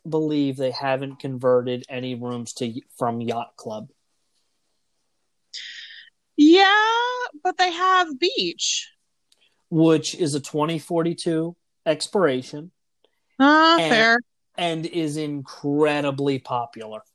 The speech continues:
Speaker 1: Especially
Speaker 2: Okay.
Speaker 1: during all of your Epcot festivals. I, I can't believe they haven't done,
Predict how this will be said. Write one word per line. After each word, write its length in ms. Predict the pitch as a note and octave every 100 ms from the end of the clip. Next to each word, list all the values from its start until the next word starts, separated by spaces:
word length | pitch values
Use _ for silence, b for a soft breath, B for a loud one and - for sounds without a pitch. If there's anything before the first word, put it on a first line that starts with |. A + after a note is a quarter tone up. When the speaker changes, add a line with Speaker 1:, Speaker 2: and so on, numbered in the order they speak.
| _ _ _ _ _ _ _ _ _ _ _ _ _ _
Speaker 1:
Especially 640 | D#3+ C#3 - D#3 C#3+ D#3
Speaker 2:
Okay. 140 | D3 C#3+
Speaker 1:
during 280 | C#3+ C#3 D3
all 320 | D#3+ C#3+ D3
of 100 | C#3
your 120 | D3+
Epcot 460 | D#3 C#3 - D3 C3 -
festivals. 680 | D3 - F3 D#3+ E3+ E3 -
I, 120 | E3+ -
I 160 | D#3+
can't 380 | D#3 - F3+ D#3
believe 320 | D3+ D3+ C#3+
they 140 | C3+ B2+
haven't 400 | C3 B2+ B2 - _ _ _ _ _ D3
done, 580 | C3+ C3 B2+ B2 B2